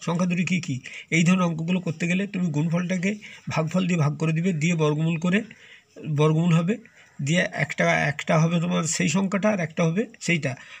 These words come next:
আবার এভাবেও করা যায়, দুটি সংখ্যার গুণফল, মনে করিলাম একটি সংখ্যা সমান,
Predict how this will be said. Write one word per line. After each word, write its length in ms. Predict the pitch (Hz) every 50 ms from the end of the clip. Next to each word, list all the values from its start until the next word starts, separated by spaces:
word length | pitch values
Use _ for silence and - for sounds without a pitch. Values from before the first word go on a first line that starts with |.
| - -
আবার 260 | - 156 165 180 175
এভাবেও 400 | - 165 160 165 160 185 196 185
করা 220 | - 180 165 170
যায়, 180 | 170 180 190 208 - - - - - - -
দুটি 180 | 147 165 175 180
সংখ্যার 320 | - 185 180 160 185 185
গুণফল, 440 | 170 151 160 185 180 - - 190 214 226 - - - - - - - -
মনে 240 | 165 165 160 175 170
করিলাম 300 | 165 175 170 185 190 180
একটি 240 | 165 156 - - 151
সংখ্যা 260 | - 175 175 175 165
সমান, 300 | - 185 185 196 226